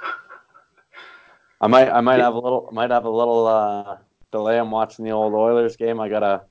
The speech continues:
Speaker 1: I got a
Speaker 2: No,
Speaker 1: five.
Speaker 2: we, we can't have that.
Speaker 1: Five team parlay, fifteen to one odds. I'm winning on all the games right now.
Speaker 2: Yeah, this
Speaker 1: So.
Speaker 2: is not gonna be a gambling podcast.
Speaker 1: <laughs> No, for sure.
Speaker 2: There will be no, there will be no speaking of gambling.
Speaker 1: Just a little bit.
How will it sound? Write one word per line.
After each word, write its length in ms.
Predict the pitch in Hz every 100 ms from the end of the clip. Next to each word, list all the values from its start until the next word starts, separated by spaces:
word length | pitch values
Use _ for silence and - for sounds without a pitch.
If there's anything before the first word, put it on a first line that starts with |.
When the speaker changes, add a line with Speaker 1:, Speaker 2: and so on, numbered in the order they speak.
| _ _ _ -
Speaker 1:
I 60 | 98
got 180 | 101
a 40 | 98 -
Speaker 2:
No, 60 |
Speaker 1:
five. 300 | 107 107 101
Speaker 2:
we, 140 | 110 110
we 80 | -
can't 260 | 110 98
have 240 | 92 95 95
that. 320 | 95 - - - _ _ _
Speaker 1:
Five 400 | - 123 117 113
team 320 | - 120 117
parlay, 520 | 110 117 117 107 110 113
fifteen 520 | - 120 - 123 113
to 80 | 104
one 260 | 107 110
odds. 300 | 104 107 110
I'm 140 | 101 98
winning 260 | 101 107 101
on 200 | 101 101
all 160 | 98
the 60 | 98
games 320 | 98 104 104
right 160 | 101 98
now. 220 | 98 95
Speaker 2:
Yeah, 80 | 107
this 100 | 104
Speaker 1:
So. 40 | 92
Speaker 2:
is 60 |
not 240 | 107 101 -
gonna 120 | 101
be 140 | 98
a 40 | 98
gambling 420 | - 92 92 90
podcast. 560 | 90 92 92 92 92 - -
Speaker 1:
<laughs> 340 | 185 123 107 95
No, 220 | 98 95
for 120 | 98
sure. 220 | 98 107
Speaker 2:
There 120 | 101 101
will 60 |
be 120 | 104
no, 500 | 104 101 98 - - -
there 140 | 190 107
will 100 | 98
be 120 | 104
no 180 | - -
speaking 460 | - 107 - 87
of 80 | 87
gambling. 440 | - 85 - - - _ _ _ _ _ -
Speaker 1:
Just 180 | 139
a 60 | -
little 180 | 107 104
bit. 180 | 98